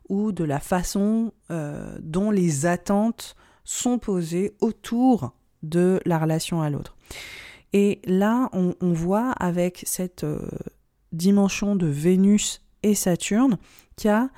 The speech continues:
vraiment, et c'est un terme que je trouve très, euh, très à propos pour ce deuxième décan, ce besoin de s'améliorer constamment. Et donc,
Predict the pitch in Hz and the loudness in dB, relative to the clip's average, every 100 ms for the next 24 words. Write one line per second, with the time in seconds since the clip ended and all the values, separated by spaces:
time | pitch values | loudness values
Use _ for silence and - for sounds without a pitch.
0 | - - - 160 185 226 196 185 240 - | -20 -14 -6 -2 4 4 4 2 -2 -12
1 | - - - _ 156 156 - 165 175 233 | -20 -20 -20 _ -6 -4 -2 -4 0 0
2 | 226 185 160 151 151 139 135 - 190 160 | 0 0 0 0 0 -2 -4 -2 0 0
3 | 135 - _ _ _ _ _ _ _ _ | -4 -8 _ _ _ _ _ _ _ _
4 | - 208 202 160 135 - 247 226 185 - | -2 2 4 4 2 2 0 2 0 -2
5 | - - - 180 - - - - 170 151 | -8 -6 -4 -4 -8 -18 -8 -4 -2 -2
6 | 160 156 170 160 147 147 - 185 - _ | -4 -2 -2 -2 -2 -4 -2 -6 -6 _
7 | _ - - - - _ - 190 214 277 | _ -20 -20 -20 -20 _ -2 2 4 4
8 | 302 - - 196 196 196 196 220 - 190 | 2 0 0 0 2 4 4 4 0 -6
9 | - 190 170 147 - _ 165 170 180 175 | -2 0 0 -2 -6 _ 0 2 2 -2
10 | 170 214 269 | -2 0 0